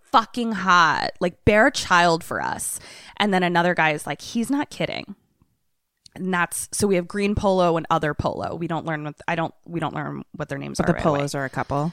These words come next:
Speaker 1: Yes. Tom-,
Speaker 2: Okay.
Speaker 1: uh, we learn later it's Tommy and Miguel.
Speaker 2: That's fine. Polo shirts are good.
Speaker 1: Yeah.
Speaker 2: And Kira's the one who won the bet?
Speaker 1: Gina is the one who won the bet. Kira is the girlfriend of Will.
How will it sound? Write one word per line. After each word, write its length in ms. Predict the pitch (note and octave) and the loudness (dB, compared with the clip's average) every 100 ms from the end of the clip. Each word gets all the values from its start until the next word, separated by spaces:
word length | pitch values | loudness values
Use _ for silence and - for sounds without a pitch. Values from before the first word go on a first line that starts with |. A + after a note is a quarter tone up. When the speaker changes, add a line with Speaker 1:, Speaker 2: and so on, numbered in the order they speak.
| - | -6
Speaker 1:
Yes. 440 | - - - - | -8 -6 -6 -4
Tom-, 220 | - A3 G3+ | -2 2 4
Speaker 2:
Okay. 160 | D3+ | 4
Speaker 1:
uh, 40 | F#3 | 2
we 160 | G#3+ | 2
learn 240 | A3+ A3 G#3 | 2 2 4
later 280 | F3 F3 F3+ | 4 6 6
it's 180 | F3 - | 4 -4
Tommy 380 | - F3 E3 D#3+ | 2 2 2 0
and 100 | D3+ | -2
Miguel. 520 | C#3+ C#3 C#3 D#3+ G#3+ - | -4 -2 0 0 -2 -10
Speaker 2:
That's 220 | D#3+ - | -14 -14
fine. 340 | - - - F3+ _ _ _ | -12 -8 -8 -10 _ _ _
Polo 280 | - - F3 | -6 -4 -4
shirts 300 | - D#3+ - | -6 -8 -6
are 60 | |
good. 300 | E3 E3 E3+ - | -4 -4 -4 -4
Speaker 1:
Yeah. 200 | F3 - - _ _ _ _ _ _ _ _ _ _ | -4 -4 -12 _ _ _ _ _ _ _ _ _ _
Speaker 2:
And 140 | - E3 | 0 0
Kira's 460 | - F#3 E3 E3 | 2 4 6 6
the 80 | D#3+ | 4
one 180 | D#3 D3+ | 4 2
who 300 | E3 D3+ C#3+ C3+ | 4 4 4 4
won 200 | D3 C#3+ | 2 2
the 60 | |
bet? 340 | C#3+ C#3+ D#3+ - - _ _ _ _ | 0 0 -2 -6 -20 _ _ _ _
Speaker 1:
Gina 500 | F3 F3+ G#3+ A3 E3 D#3 | -6 0 2 4 2 0
is 160 | F#3 | -4
the 100 | - | -2
one 160 | F3 E3 | -2 -2
who 60 | |
won 180 | E3 D#3+ | -4 -4
the 80 | D#3+ | -2
bet. 320 | D#3+ F3+ - | 0 0 -2
Kira 420 | - - F#3+ F3 - | -12 -4 2 2 2
is 160 | E3+ | -4
the 80 | - | -4
girlfriend 500 | D#3+ D3+ D#3 D#3+ D3+ | -2 -2 -2 -4 -4
of 180 | D#3 - | -6 -6
Will. 300 | - G#2 - | -6 -6 -10